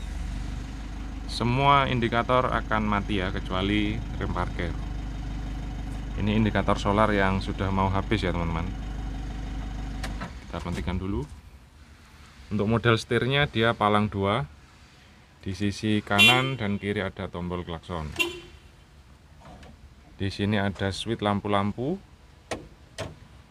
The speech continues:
Kemudian di sini ada switch wiper dan washer.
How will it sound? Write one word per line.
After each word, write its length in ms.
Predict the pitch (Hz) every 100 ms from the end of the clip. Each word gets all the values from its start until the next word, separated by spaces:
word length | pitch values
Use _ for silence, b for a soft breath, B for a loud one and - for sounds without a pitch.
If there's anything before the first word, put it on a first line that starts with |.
| - - - -
Kemudian 400 | 107 98 131 131
di 80 | 120
sini 240 | 117 135
ada 400 | 127 113 113 113
switch 240 | - 117 - - -
wiper 320 | 110 - 107
dan 160 | 101 101
washer. 320 | 95 101